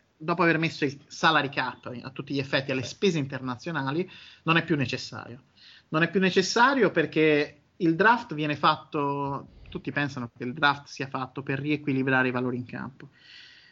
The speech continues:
Speaker 1: Questo è un mito, mettiamolo subito così. Il draft è fatto per ridurre i costi,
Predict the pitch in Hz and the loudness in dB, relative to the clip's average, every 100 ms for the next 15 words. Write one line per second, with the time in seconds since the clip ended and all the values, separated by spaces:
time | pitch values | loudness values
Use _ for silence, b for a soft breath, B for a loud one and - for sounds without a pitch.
0 | b 240 - 175 180 180 - 123 127 156 | b 0 4 6 8 6 2 -8 -10 -10
1 | 139 190 160 127 156 143 139 135 123 151 | -2 0 2 0 -2 -2 -2 -2 -2 2
2 | 190 151 180 - 165 139 156 156 170 156 | 2 4 0 0 -2 -2 -2 0 2 2
3 | 123 139 110 - 131 | 0 -2 -4 -14 -20